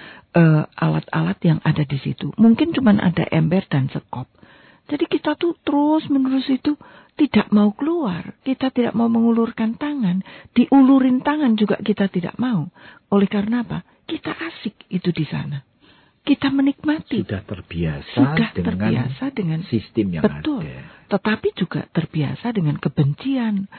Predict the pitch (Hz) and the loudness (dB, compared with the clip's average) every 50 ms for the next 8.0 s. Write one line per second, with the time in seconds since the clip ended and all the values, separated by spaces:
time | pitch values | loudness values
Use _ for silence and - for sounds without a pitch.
0 | - - _ _ _ 214 185 165 - 175 170 160 147 147 143 - 151 147 147 147 | -20 -20 _ _ _ 0 0 2 2 4 4 4 4 2 0 -2 -2 -2 -2 -2
1 | 143 143 139 139 - 220 247 262 233 202 185 175 170 160 156 156 - - - - | 0 0 0 0 0 0 0 0 0 0 0 0 0 0 -2 -4 -6 -10 -18 -20
2 | _ _ - 214 180 160 - 175 170 156 147 143 135 - 156 147 147 - 143 139 | _ _ -2 0 0 0 2 2 4 4 4 2 0 0 -2 -2 0 0 0 2
3 | 139 135 135 - - _ _ _ - 190 165 - - - - - 180 160 151 - | 2 2 0 -2 -6 _ _ _ 2 2 2 2 0 -4 -6 -6 -4 -4 -4 -6
4 | - _ - 175 156 139 131 - - - 156 156 147 147 - 160 151 147 147 143 | -6 _ -2 0 0 0 -2 -4 -6 -2 0 0 0 0 0 -2 -2 -2 -2 -2
5 | - 160 156 143 - - 165 - - - - - 147 139 - - 131 135 - - | 0 0 0 0 0 -2 -4 -2 -2 -4 -4 -2 -4 -6 -4 -6 -6 -6 -8 -12
6 | - - - _ - 175 160 156 147 151 147 143 143 151 147 147 143 143 - - | -16 -20 -4 _ 2 4 4 4 4 2 2 2 0 0 -2 -2 -4 -4 -6 -6
7 | - 135 - 165 - - 143 139 - - - 220 269 302 - - 151 151 160 | -8 -8 -8 -8 -8 -6 -8 -8 -8 -6 -4 -4 -4 -4 -4 -4 -4 -4 -4